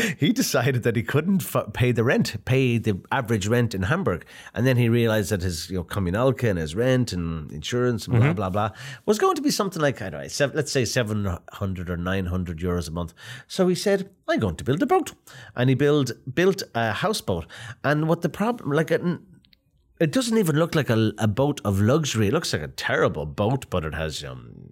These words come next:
Speaker 1: heating, it has lighting, it has toilet, it has Wi-Fi, it has everything he needs. And he said that normally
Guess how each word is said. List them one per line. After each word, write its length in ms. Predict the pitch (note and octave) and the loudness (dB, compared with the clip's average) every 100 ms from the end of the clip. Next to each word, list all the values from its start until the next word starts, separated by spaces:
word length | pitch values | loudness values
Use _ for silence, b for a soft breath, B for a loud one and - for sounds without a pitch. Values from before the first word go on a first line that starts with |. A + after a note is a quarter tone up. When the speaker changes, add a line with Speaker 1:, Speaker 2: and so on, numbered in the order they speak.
| - | -12
Speaker 1:
heating, 480 | - F3 C#3+ E3 C#3+ | -2 0 2 2 2
it 140 | F#2 | 0
has 320 | D2+ D2 C#2 C#2 | -4 -8 -10 -2
lighting, 460 | A#2 C#3 C3+ B2+ | 0 2 2 2
it 120 | G2 | 0
has 380 | D2+ D#2+ C2+ - - B B B B _ _ | -4 -8 -8 -12 -12 B B B B _ _
toilet, 420 | - D3+ C#3+ C#3 G#2+ | 2 4 4 4 2
it 80 | F2 | 0
has 200 | E2 C#2 | -2 -2
Wi-Fi, 480 | E2+ A#2+ A2+ A#2+ A2 | 0 0 2 2 2
it 80 | G2+ | 4
has 220 | G#2+ F#2+ | 2 2
everything 380 | A2 A#2+ G#2 G#2+ | 0 0 0 0
he 160 | F2 | 0
needs. 420 | G2 G2 A2 B2 - _ B B B B B | 2 2 2 0 -6 _ B B B B B
And 440 | B2 B2 B2+ B2 - _ | 0 2 4 2 0 _
he 220 | - C3+ | 0 2
said 460 | A#2+ - F3 F3 D#3 A#2+ | 2 2 2 2 0 0
that 160 | B2+ G#2+ | 0 2
normally 920 | C3+ C#3+ E3 G3 F#3+ D3 B2 B2 A2+ | 2 4 4 2 2 2 4 2 0